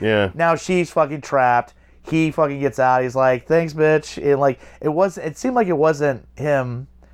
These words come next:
Speaker 2: Like, he wasn't set up there to kill. He, he just was dumb enough to get caught. Is what it
Speaker 1: Exact-,
Speaker 2: seemed.
Speaker 1: that's, that, that
Speaker 2: He,
Speaker 1: is
Speaker 2: yeah.
Speaker 1: what it seems like.
Speaker 2: Yeah, he wasn't part of the sta-, he's not part of the tower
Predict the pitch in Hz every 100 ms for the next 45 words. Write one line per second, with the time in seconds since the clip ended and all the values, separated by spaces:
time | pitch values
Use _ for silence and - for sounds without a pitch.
0 | - - 135 123 _ - 156 151 135 -
1 | - 160 147 131 139 127 - 135 120 107
2 | - - 147 151 151 143 139 127 - 139
3 | 135 120 131 120 113 107 98 - 120 71
4 | - 117 117 117 131 127 147 151 175 160
5 | 170 135 139 120 151 110 98 85 - 160
6 | 143 180 190 190 180 170 151 147 - 147
7 | 139 139 160 165 165 151 139 131 123 -
8 | 131 123 120 113